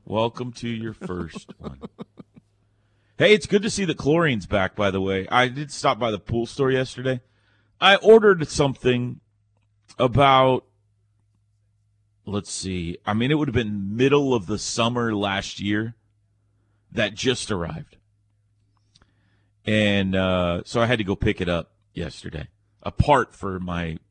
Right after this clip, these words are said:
my cement pond. Uh, and when I walked in, there's, like, just stacks and stacks of chlorine everywhere.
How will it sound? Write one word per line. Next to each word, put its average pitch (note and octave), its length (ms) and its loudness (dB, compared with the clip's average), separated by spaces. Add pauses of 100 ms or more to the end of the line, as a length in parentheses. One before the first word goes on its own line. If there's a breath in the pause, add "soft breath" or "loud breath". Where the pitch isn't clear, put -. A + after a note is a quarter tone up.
(220)
my E2 220 -8
cement F#2 460 -6
pond. D#2 420 -6 (720)
Uh, F2 580 -2
and G2+ 280 -2
when G2 120 -4
I G2 60 -2
walked A2+ 360 -2
in, A2 180 -2
there's, F#2+ 220 -4
like, E2+ 140 -6
just F2+ 200 -14
stacks A2 400 -4
and G2+ 100 -6
stacks G2+ 360 -8
of E2 60 -10
chlorine F#2+ 460 -4
everywhere. D2+ 420 -8